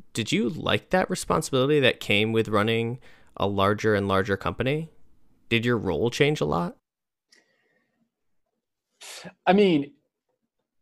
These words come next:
Speaker 2: I think an interesting way of thinking about this is a lot of people say that the more successful your agency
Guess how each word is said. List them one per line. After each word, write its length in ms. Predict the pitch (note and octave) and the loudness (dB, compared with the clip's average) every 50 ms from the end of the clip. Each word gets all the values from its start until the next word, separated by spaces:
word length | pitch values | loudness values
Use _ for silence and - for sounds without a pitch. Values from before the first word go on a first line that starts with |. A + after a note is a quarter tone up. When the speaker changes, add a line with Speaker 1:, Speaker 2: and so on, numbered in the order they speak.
| _ _ _ _ _ _ _ _ _ _ _ _ _ _ _ _ _ _ _ _ _ _ _ _ _ _ _ _ _ - | _ _ _ _ _ _ _ _ _ _ _ _ _ _ _ _ _ _ _ _ _ _ _ _ _ _ _ _ _ -6
Speaker 2:
I 100 | D3 D3 | -4 2
think 200 | - B3 B3+ B3+ | 2 2 4 4
an 160 | B3+ A3 F3 | 2 2 2
interesting 920 | - C#3+ D3 - D#3+ C#3+ - - - D3+ C#3+ C3+ B2+ B2+ A#2+ A2+ - - _ _ _ | 0 -2 0 0 -2 -4 -4 -2 0 0 2 2 2 0 -2 -4 -8 -12 _ _ _
way 220 | A#2+ B2+ C3 B2 | 2 4 6 6
of 100 | A#2 A2+ | 4 2
thinking 240 | - B2 A#2 - A#2 | 0 -2 -2 -2 0
about 240 | G#2+ A2 G#2 G2+ - | 2 2 2 4 2
this 240 | A2 G#2 - - | 0 -2 0 0
is 600 | A2 G#2+ G#2 G#2 G2+ G2+ G2 G2 - - - - _ _ _ _ _ _ _ _ _ _ _ _ _ _ _ _ _ _ _ _ _ _ - | 2 2 4 2 2 0 -2 -6 -10 -16 -18 -20 _ _ _ _ _ _ _ _ _ _ _ _ _ _ _ _ _ _ _ _ _ _ 0
a 40 | C3 | 6
lot 180 | D3 E3+ F#3 G3 | 8 8 8 8
of 60 | F#3+ | 6
people 300 | - G3 F3+ F#3 D#3 C3 | 2 -2 2 4 4 4
say 640 | B2+ - - B2+ A#2+ A#2 A2 A2 A2 G#2+ G#2 G#2 G#2+ - _ _ _ _ _ _ _ _ _ _ _ _ _ | 4 6 6 6 6 6 6 4 4 2 2 -2 -8 -14 _ _ _ _ _ _ _ _ _ _ _ _ _
that 460 | - B2 A#2 A2 A2 G#2+ G#2 - - _ _ _ _ _ _ _ | 6 8 10 10 10 8 6 2 -4 _ _ _ _ _ _ _
the 120 | B2 C3 C3+ | 0 2 2
more 240 | C3+ D3 E3 G3 G3 | 6 6 8 8 6
successful 1040 | G3 - D#3+ - - - C3 B2 - - - - A#2 A2+ A2 A2 G#2+ G#2 G2+ - _ _ _ _ _ | 6 2 0 0 4 4 6 6 4 2 0 2 4 4 6 4 4 2 0 -4 _ _ _ _ _
your 180 | B2 A#2 B2 - | 0 0 2 2
agency 840 | C3 A#2+ A#2+ B2 A#2 A#2+ A2 G#2 - - - G#2+ G2+ G2+ G2+ G2 F#2+ | 2 2 0 0 0 -2 -4 -6 -8 -8 -8 -6 -6 -6 -8 -10 -12